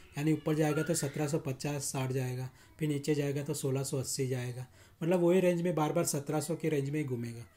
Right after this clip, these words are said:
इसीलिए मैंने उसको सेल किया है। अभी देखते हैं क्या होता है, और जो भी होगा अगर एग्जिट होगा तो भी मैं यहाँ पे अपडेट कर दूंगा। उससे पहले मैंने ये अपडेट नहीं किया था,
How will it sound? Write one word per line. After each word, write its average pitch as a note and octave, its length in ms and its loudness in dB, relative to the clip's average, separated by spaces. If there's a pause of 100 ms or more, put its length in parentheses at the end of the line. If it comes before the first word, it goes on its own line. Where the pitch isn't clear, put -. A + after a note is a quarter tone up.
(240)
इसीलिए E3 300 2
मैंने F3 240 2
उसको F3 260 0
सेल C3+ 340 0
किया B2 260 -2
है। A2 100 -10 (300)
अभी D3+ 180 2
देखते E3+ 360 2
हैं E3 100 4
क्या D#3+ 180 0
होता C#3 320 0
है, E3 160 -2 (240)
और E3 80 2
जो D#3 180 6
भी F3+ 120 8
होगा E3+ 240 6
अगर D#3+ 180 4
एग्जिट C#3+ 360 2
होगा D#3 160 4
तो D3+ 160 2
भी D3+ 120 2
मैं D#3 100 2
यहाँ C#3+ 320 2
पे D#3 60 2
अपडेट C#3 300 0
कर C3+ 120 -4
दूंगा। B2 320 -6 (320)
उससे D3+ 200 2
पहले E3 300 4
मैंने E3+ 240 4
ये E3+ 120 6
अपडेट D3+ 280 2
नहीं F3+ 160 4
किया C#3+ 200 0
था, E3 180 -4